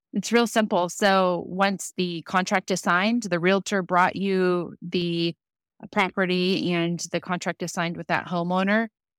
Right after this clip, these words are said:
During onboarding is where you would actually set this into motion. So the first thing is, the first time you do this, you should reach out to Casago University and allow them to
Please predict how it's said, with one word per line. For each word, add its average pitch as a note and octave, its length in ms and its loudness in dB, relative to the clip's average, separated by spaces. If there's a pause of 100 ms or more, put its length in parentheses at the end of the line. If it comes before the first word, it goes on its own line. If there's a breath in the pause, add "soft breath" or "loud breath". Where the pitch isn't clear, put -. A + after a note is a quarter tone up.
(140)
During A3+ 340 4
onboarding A#3 1000 2
is F#3 200 2
where F#3 320 2
you F#3+ 200 0
would F3+ 160 0
actually E3+ 720 -2
set - 300 -2
this D#3+ 220 -6
into E3 280 -4
motion. D3+ 540 -4 (340)
So F3 240 4
the E3 100 -4
first G#3+ 220 2
thing A3 160 4
is, G#3 320 4 (720 loud breath)
the F#3+ 80 4
first G3 280 0
time G3 220 2
you F3+ 160 0
do F3 240 0
this, B3 480 2 (120)
you F#3 120 -2
should E3+ 260 -2
reach F3 220 -2
out E3+ 180 0
to - 80 -8
Casago F3+ 520 -2
University F3 880 0 (360)
and F3 320 2
allow F3 320 4
them E3+ 320 -2
to G3 160 -4